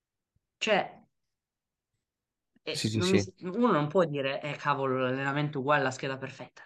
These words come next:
Speaker 1: È impossibile.
Speaker 2: No,
Speaker 1: Cioè
Speaker 2: esatto, esatto. Sì, sì, sì. E da questo nasce la, una riflessione, ovvero che i coach, secondo me, a un certo punto cominciano a, a sposare il loro approccio, o almeno io mi rendo conto che, uh,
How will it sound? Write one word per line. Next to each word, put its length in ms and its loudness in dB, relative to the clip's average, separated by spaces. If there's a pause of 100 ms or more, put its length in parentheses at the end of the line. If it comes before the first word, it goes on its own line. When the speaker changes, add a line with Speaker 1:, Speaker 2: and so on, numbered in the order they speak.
(140)
Speaker 1:
È 40 -18
impossibile. 1080 -6 (520)
Speaker 2:
No, 100 6
Speaker 1:
Cioè 120 6
Speaker 2:
esatto, 440 0 (340)
esatto. 480 0 (400)
Sì, 180 0
sì, 140 2
sì. 260 0 (380)
E 40 4
da 100 6
questo 380 6
nasce 380 4
la, 300 6 (180)
una 180 2
riflessione, 580 4
ovvero 460 4
che 420 2
i 120 -6
coach, 380 2
secondo 320 -2
me, 320 2
a 120 -2
un 80 -2
certo 240 -4
punto 260 -2
cominciano 440 0
a, 280 4
a 60 4
sposare 340 2
il 80 2
loro 240 0
approccio, 640 -2 (200)
o 40 -2
almeno 300 6
io 80 4
mi 100 4
rendo 180 2
conto 300 -2
che, 300 2 (240)
uh, 260 4